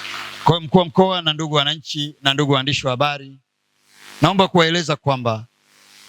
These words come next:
vijana wale sita walioandaliwa wanaotoka Tanzania Bara na Tanzania Zanzibar, ambao tumewapa jukumu la kukimbiza mwenge katika mikoa thelathini na moja, halmashauri mia moja tisini na tano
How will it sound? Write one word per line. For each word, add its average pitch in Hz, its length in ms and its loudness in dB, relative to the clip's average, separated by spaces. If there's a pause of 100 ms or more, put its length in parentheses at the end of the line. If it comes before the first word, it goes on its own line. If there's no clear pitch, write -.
(100)
vijana 170 540 4
wale 156 220 0
sita 123 460 -4 (540)
walioandaliwa 160 840 0
wanaotoka 147 460 -2
Tanzania 131 480 0
Bara 175 400 -2
na 139 120 -2
Tanzania 135 640 -2
Zanzibar, 135 600 -2 (680)
ambao 165 320 4
tumewapa 175 420 0
jukumu 190 360 0
la 180 80 4
kukimbiza 156 360 -2
mwenge 175 340 -2
katika - 300 -2
mikoa 147 320 -2
thelathini 127 320 -2
na 127 80 2
moja, 151 480 0 (600)
halmashauri 170 560 2
mia 165 160 0
moja 170 300 0
tisini 143 280 -8
na 139 80 2
tano 185 460 -4